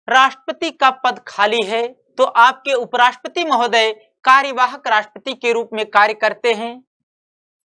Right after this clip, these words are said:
अनुच्छेद पैंसठ के तहत उपराष्ट्रपति महोदय कार्यवाहक राष्ट्रपति के रूप में कार्य करते हैं। और एक चीज ध्यान दीजिएगा, उपराष्ट्रपति की अगर हम बात करें, उपराष्ट्रपति की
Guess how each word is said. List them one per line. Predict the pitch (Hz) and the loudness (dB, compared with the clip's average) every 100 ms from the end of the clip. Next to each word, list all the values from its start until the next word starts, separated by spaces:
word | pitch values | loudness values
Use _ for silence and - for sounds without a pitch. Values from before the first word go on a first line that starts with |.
| _ _ _ _ _ _ _ _ _ _ | _ _ _ _ _ _ _ _ _ _
अनुच्छेद | 208 214 233 220 214 | -6 -2 0 0 0
पैंसठ | 196 233 - | 0 -2 -4
के | |
तहत | 233 247 - | -4 -6 -6
उपराष्ट्रपति | 240 247 247 247 254 330 | -2 2 2 0 -6 -4
महोदय | 285 247 226 | 0 2 0
कार्यवाहक | - 226 233 226 226 233 | 2 2 2 2 0 0
राष्ट्रपति | 208 - 190 196 | -2 -4 -12 -6
के | 202 | -6
रूप | 190 | -6
में | 190 - | -8 -4
कार्य | 151 143 | -4 -4
करते | 135 - | -10 -12
हैं। | 127 113 _ _ _ - | -16 -18 _ _ _ -2
और | 233 | 0
एक | - 285 320 | 2 2 2
चीज | 311 233 | -4 -6
ध्यान | 240 285 | -4 -4
दीजिएगा, | 277 262 233 220 262 - _ _ _ _ _ _ _ _ _ _ _ _ _ _ _ _ _ _ _ - | -4 -4 2 2 2 -4 _ _ _ _ _ _ _ _ _ _ _ _ _ _ _ _ _ _ _ -8
उपराष्ट्रपति | 247 247 240 240 269 - 330 | 0 4 4 2 -6 -8 -4
की | |
अगर | 269 262 | -2 -2
हम | 254 | 0
बात | 233 226 233 | 2 2 2
करें, | 220 233 208 214 - _ _ _ _ _ _ _ _ _ _ _ _ _ - _ _ - _ _ _ - - _ _ _ _ _ _ _ _ _ _ _ _ _ _ _ _ _ _ _ | -2 -2 -4 -10 -20 _ _ _ _ _ _ _ _ _ _ _ _ _ -20 _ _ -20 _ _ _ -20 -20 _ _ _ _ _ _ _ _ _ _ _ _ _ _ _ _ _ _ _
उपराष्ट्रपति | 247 262 240 208 202 - 185 202 | -4 0 2 4 2 -2 -14 -14
की | 156 135 | -14 -18